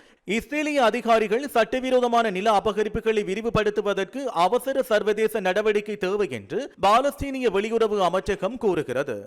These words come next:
பாலஸ்தீனியர்களை இன ரீதியாக சுத்திகரிக்கும் அதன் திட்டத்தை தொடர இஸ்ரேல் பாலஸ்தீனிய நிலங்களை, குறிப்பாக ஜெருசலேமை, மற்ற பகுதிகளில் இருந்து பிரித்து தனிமைப்படுத்த முயற்சிக்கிறது என்று ஒரு அறிக்கையில் அது எச்சரித்தது.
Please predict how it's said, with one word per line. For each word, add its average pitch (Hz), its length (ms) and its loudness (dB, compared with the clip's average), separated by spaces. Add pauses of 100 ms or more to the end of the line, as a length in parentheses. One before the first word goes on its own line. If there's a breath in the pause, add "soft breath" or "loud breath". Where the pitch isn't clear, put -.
(240)
பாலஸ்தீனியர்களை 208 840 2
இன 214 300 0
ரீதியாக 202 640 0
சுத்திகரிக்கும் 196 640 -2
அதன் 190 240 0
திட்டத்தை 196 460 -2
தொடர 135 480 -4 (260 loud breath)
இஸ்ரேல் 233 480 -2
பாலஸ்தீனிய 262 640 2
நிலங்களை, 226 560 0
குறிப்பாக 233 680 0
ஜெருசலேமை, 226 640 0
மற்ற 202 300 0
பகுதிகளில் 220 500 0
இருந்து 208 280 2
பிரித்து 208 440 -4
தனிமைப்படுத்த 214 680 -2
முயற்சிக்கிறது 208 680 -2
என்று 185 420 -4
ஒரு 190 280 4
அறிக்கையில் 214 480 0
அது 190 180 0
எச்சரித்தது. 143 640 -4